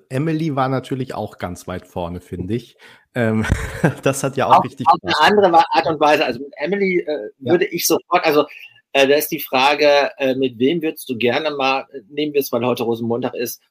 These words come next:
Speaker 2: ein paar Kölsch leeren. Da sag ich nur, mit Emily sofort. Mit Marius allerdings auch, aber mit, <laughs> mit, äh, nee, das, das stimmt gar nicht. Es sind immer die gleichen Lieblingsinterviews. Ich erzähl
Speaker 1: Also
Speaker 2: nur
Speaker 1: Doppel-,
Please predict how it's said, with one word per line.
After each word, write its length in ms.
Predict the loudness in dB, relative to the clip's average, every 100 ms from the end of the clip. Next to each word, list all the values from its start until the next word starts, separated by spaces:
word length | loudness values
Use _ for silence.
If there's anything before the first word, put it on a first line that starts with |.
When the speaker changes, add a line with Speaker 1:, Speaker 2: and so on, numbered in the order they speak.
| _
Speaker 2:
ein 60 |
paar 180 | -6 -6
Kölsch 420 | 0 2 2 0
leeren. 460 | -2 -2 -2 -4 -8 _ _ _ -2
Da 60 |
sag 160 | 2 4
ich 80 | 4
nur, 160 | 4
mit 260 | 4 2 0
Emily 360 | 0 2 2 2
sofort. 520 | 0 0 -2 -4 -12 _
Mit 120 | 2
Marius 380 | 6 6 6 4
allerdings 400 | 4 2 0 -4
auch, 260 | -2 -2 0
aber 240 | 2 4
mit, 200 | 4 2 -2 -6 -6 -4
<laughs> 760 | -4 -6 _ -8 -6 -6 -6
mit, 440 | 0 2 2 0 0
äh, 100 | 0 0 -4 -4 -12 -14 -14 -4
nee, 180 | 4 4
das, 160 | 4 0
das 180 | -2 -2
stimmt 420 | 0 0 0 -2
gar 160 | 0 2
nicht. 120 | 2
Es 60 |
sind 100 | 0
immer 100 | 0
die 140 | 0 4
gleichen 400 | 4 4 0 -4
Lieblingsinterviews. 640 | -4 -6 -6 -6 -4 -8
Ich 80 | -4
erzähl 320 | -2 0 4
Speaker 1:
Also 120 | 4
Speaker 2:
nur 100 | 4
Speaker 1:
Doppel-, 280 | 2 4 0